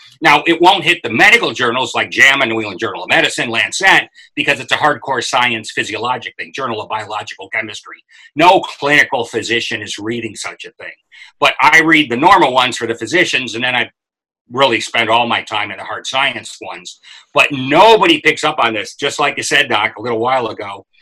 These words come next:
it's not getting publicized. So the parent oils are critical, absolutely critical. For parents, the brick and mortar, and all the derivatives, P G E one, P G I two. There's more, but those are the top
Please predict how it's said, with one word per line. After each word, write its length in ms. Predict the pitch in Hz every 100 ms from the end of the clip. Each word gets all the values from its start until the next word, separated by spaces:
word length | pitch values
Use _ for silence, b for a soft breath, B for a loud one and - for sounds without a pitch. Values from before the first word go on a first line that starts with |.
| _ _
it's 260 | - 127 -
not 400 | 120 127 131 135 - -
getting 400 | 120 117 113 110
publicized. 800 | 113 117 117 110 - 95 92 92
So 120 | -
the 140 | 92 -
parent 420 | - 190 196 175
oils 560 | 143 135 131 127 - _ _ _ -
are 240 | 117 110 _
critical, 760 | - - 127 120 110 - - _ _ _ _ -
absolutely 460 | 127 120 120 113
critical. 500 | - 101 95 95 - _ b b b
For 160 | 113 90 -
parents, 560 | 160 175 156 - - _ -
the 60 |
brick 200 | - 143
and 160 | 117 117
mortar, 380 | 147 170 175 - -
and 480 | 170 185 185 175 165
all 220 | 151 151
the 80 | 143
derivatives, 560 | 131 127 120 104 87
P 180 | - 143
G 380 | 120 127 120 117
E 40 |
one, 460 | 113 160 165 156 147 _ _ _
P 160 | - 123
G 220 | 113 107
I 160 | 95 85
two. 480 | - 156 151 151 - b b _
There's 180 | 117 110
more, 300 | 127 151 151
but 120 | 117
those 220 | 123 127 117
are 80 |
the 120 | 110 104
top 300 | - 113